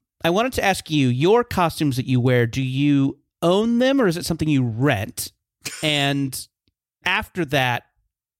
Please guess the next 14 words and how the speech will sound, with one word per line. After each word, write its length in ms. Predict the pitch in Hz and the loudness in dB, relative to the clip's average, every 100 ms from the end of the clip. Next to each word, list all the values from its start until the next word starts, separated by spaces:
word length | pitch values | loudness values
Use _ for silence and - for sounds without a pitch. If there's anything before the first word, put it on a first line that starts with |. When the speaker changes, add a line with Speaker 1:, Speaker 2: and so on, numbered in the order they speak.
| _ _ | _ _
Speaker 1:
is 180 | - 156 | -4 -2
there 200 | 180 202 | 0 2
a 80 | 185 | 2
certain 460 | - - - 190 165 | -2 -6 -4 -2 -2
fantasy 480 | - 160 156 - 143 | -2 0 0 -2 -2
creature 320 | - 139 131 | -2 0 0
that 160 | 120 127 | 0 0
you 140 | 117 | 0
think 180 | 127 117 | 0 0
I 100 | 117 | 2
might 220 | 117 - | 2 0
look 140 | 120 | -4
good 160 | - - | -4 -6
as? 300 | - - - | -6 -8 -14